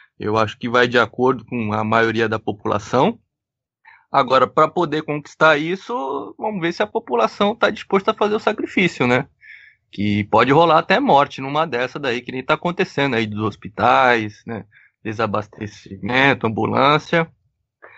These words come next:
Mas o acordo lá que a princípio foi feito, se é que realmente foi feito,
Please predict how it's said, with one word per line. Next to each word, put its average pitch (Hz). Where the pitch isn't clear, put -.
Mas 139
o 156
acordo 156
lá 156
que 156
a 139
princípio 156
foi 127
feito, 151
se -
é 143
que 120
realmente 120
foi 107
feito, -